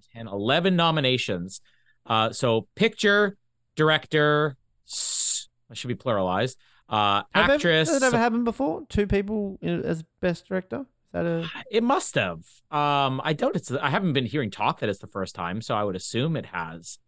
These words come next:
Speaker 1: Um, but it's, that's another weird thing. This is a weird thing with rules. I, I didn't even mention yesterday, like, the Canadian Screen Awards have done away with gender categories, so that is now, like, best performance and best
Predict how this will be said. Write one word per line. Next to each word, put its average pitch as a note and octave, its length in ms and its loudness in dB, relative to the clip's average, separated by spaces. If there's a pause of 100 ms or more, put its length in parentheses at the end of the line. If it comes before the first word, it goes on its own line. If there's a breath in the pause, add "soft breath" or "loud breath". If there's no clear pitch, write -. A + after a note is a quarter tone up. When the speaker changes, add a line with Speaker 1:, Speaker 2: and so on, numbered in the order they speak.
(600)
Speaker 1:
Um, G2+ 400 0
but D#3+ 220 2 (180)
it's, G3+ 360 2 (140)
that's G3 240 4
another F3+ 240 4
weird D3 240 4
thing. E3 140 0
This F3+ 100 2
is B3 80 -2
a A3 140 2
weird C3 260 4
thing C3 140 2
with A2+ 160 0
rules. A2+ 320 2
I, F#3+ 140 2
I G#3+ 100 2
didn't C4+ 140 4
even G#3+ 100 6
mention D3 240 2
yesterday, C3 380 4
like, A2+ 160 2
the C3+ 80 -4
Canadian C#3+ 360 2
Screen C3+ 320 2
Awards A2 380 4 (320 soft breath)
have A#2+ 160 -2
done C#3 160 2
away C3+ 180 4
with C3 120 0
gender A#2+ 280 2
categories, G#2+ 560 0
so C3 80 -2
that A2+ 140 2
is A2+ 100 0
now, C3 160 4
like, A#2+ 220 2 (320)
best C#3 240 0
performance C3 680 0
and A2 160 0
best A2+ 280 0